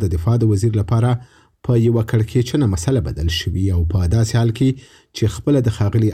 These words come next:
آسټین په شمول د امریکا د ملي امنیت د شورا په ټیم کې په افغانستان کې د امریکایي سرتیرو د حضور دوام ته چندان لیوالتیا نه ښکاري، خو هغوی له افغانستان څخه د سرتیرو د بشپړ ایستو په صورت کې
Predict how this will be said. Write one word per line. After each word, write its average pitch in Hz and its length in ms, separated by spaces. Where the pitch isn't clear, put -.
آسټین 107 380
په 82 140
شمول 131 280
د 117 100
امریکا 104 320
د 107 220
ملي 104 220
امنیت 120 420
د 101 100
شورا 107 240
په 107 140
ټیم 165 240
کې 76 100
په - 140
افغانستان 165 400
کې 151 140
د 131 60
امریکایي 135 360
سرتیرو 135 400
د 104 100
حضور 123 320
دوام 120 300
ته - 100
چندان 98 400
لیوالتیا 87 480
نه 143 220
ښکاري، 82 360
خو 139 240
هغوی 165 280
له 120 140
افغانستان 110 480
څخه 139 240
د - 80
سرتیرو 110 440
د 98 120
بشپړ 104 320
ایستو 85 340
په 85 140
صورت 160 280
کې 156 120